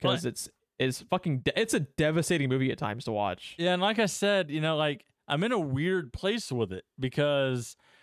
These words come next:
Speaker 2: I said I'm in the pocket for this movie. You
Speaker 1: There's
Speaker 2: know
Speaker 1: so much
Speaker 2: me.
Speaker 1: of it you like. Yeah.
Speaker 2: Yeah, but I, I just can't with how far it goes. I just can't bring myself to be like, "Oh, that was lovely. That was a lovely <laughs> scene."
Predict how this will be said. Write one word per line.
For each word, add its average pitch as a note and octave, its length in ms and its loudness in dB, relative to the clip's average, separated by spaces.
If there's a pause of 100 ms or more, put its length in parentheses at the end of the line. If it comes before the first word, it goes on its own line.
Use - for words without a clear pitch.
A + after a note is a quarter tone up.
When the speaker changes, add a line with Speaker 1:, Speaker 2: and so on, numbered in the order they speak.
(400)
Speaker 2:
I E3+ 260 0
said G3+ 160 0
I'm F3+ 160 0
in G#3+ 240 2
the A3 80 0
pocket G#3 480 -2
for D3 140 0
this C3+ 220 0
movie. C#3+ 400 0
You D3 160 -2
Speaker 1:
There's E3+ 100 2
Speaker 2:
know G3 80 0
Speaker 1:
so F#3+ 100 2
much E3+ 140 2
Speaker 2:
me. F#3 80 0
Speaker 1:
of D3 60 -2
it - 60 -2
you C3+ 120 0
like. C#3 560 0
Yeah. C#3 160 0
Speaker 2:
Yeah, E3 360 0 (340)
but D#3 280 0
I, D3 260 0 (340)
I C#3 100 2
just C#3+ 560 0
can't B2+ 400 -2
with A#2+ 160 0
how B2+ 160 2
far A#2 280 0
it A2 80 -4
goes. A2+ 200 0
I A2+ 80 2
just A#2 160 -2
can't C3+ 240 -2
bring A#2+ 240 0
myself A2 480 0
to A#2 80 -4
be A2+ 160 -2
like, A2 420 0 (300)
"Oh, G#3+ 460 0 (460)
that A#3 200 0
was F#3 180 0
lovely. D#3 460 2
That A3+ 120 2
was F3 100 2
a F3+ 60 2
lovely C#3+ 380 2
<laughs> - 20 -4
scene." D3 460 0